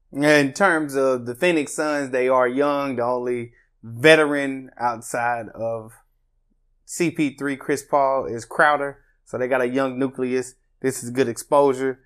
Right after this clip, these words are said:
They're basically the Milwaukee Bucks of old. But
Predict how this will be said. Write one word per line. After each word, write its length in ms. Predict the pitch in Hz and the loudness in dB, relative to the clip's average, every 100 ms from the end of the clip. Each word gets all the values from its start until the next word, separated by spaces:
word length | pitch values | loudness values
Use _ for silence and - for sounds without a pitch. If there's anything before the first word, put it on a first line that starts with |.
| _ _ - | _ _ 0
They're 140 | 139 | 2
basically 520 | 131 160 160 151 143 | 8 8 6 0 -2
the 80 | 127 | 0
Milwaukee 540 | 123 151 143 139 - 123 | 4 6 6 4 2 -2
Bucks 380 | 123 139 - | 4 4 2
of 140 | 123 117 | -8 -6
old. 400 | 120 92 - - _ _ _ _ | -6 -6 -12 -18 _ _ _ _
But 260 | 127 147 | 0 4